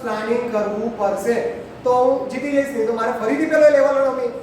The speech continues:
અને મારે ડેટા કલેક્ટ કરવો પડશે, ગોળીઓ કલેક્ટ કરવી પડશે, બધું જ. તો પ્લાનિંગ કરતા પણ શીખવાડે છે. એવું નથી કે ભાઈ ગેમિંગ છે એટલે ખરાબ. બરાબર? આગળ છે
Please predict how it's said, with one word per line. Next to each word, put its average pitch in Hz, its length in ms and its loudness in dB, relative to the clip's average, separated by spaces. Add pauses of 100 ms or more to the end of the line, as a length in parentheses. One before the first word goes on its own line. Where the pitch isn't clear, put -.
(180)
અને 240 120 -4
મારે 233 180 -4
ડેટા 214 380 -2
કલેક્ટ 214 200 -4
કરવો 214 180 -4
પડશે, 226 280 -2
ગોળીઓ 208 260 0
કલેક્ટ 202 320 0
કરવી 208 260 -4
પડશે, 220 160 -4
બધું 190 300 -4
જ. 147 40 -8 (640)
તો 180 180 -8
પ્લાનિંગ 220 340 0
કરતા 233 180 -2
પણ 233 140 -2
શીખવાડે 196 360 -4
છે. - 320 -10 (180)
એવું 233 160 0
નથી 202 200 -2
કે 208 120 -6
ભાઈ 214 120 -2
ગેમિંગ 208 440 -4
છે - 80 -8
એટલે 220 160 -6
ખરાબ. 185 220 -6 (880)
બરાબર? 269 240 0 (520)
આગળ 311 200 4
છે 330 240 -2